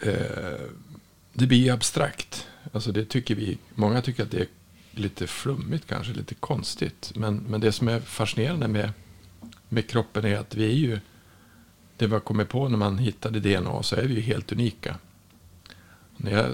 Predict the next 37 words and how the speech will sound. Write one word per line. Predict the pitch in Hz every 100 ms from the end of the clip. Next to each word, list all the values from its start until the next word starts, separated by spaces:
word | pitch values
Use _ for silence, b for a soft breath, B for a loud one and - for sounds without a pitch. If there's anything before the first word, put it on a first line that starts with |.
| 131
skulle | 120 - 101
titta | - 101 101
på, | 98 104
när | 98
vi | 104
skulle | - 110 104
vara | - 107
med | 107
och | 107
dissekera | 104 98 104 107 107 107
folk, | - - -
som | - -
jag | -
aldrig | - 60
inte | 58 123
gjorde, | 120 117
men | - 107 -
de | 107
som | - -
har | 110
gjort | 120
det | -
många | - 113
gånger, | - -
de | -
säger | -
att | 92 - B B B B B
det | -
som | 104
är |
fascinerande | - 107 110 123 131
med | 113 104 -
oss | 120 104 -
människor, | 104 101 104
vi | 104
ser | - 110
lika | 101 113 127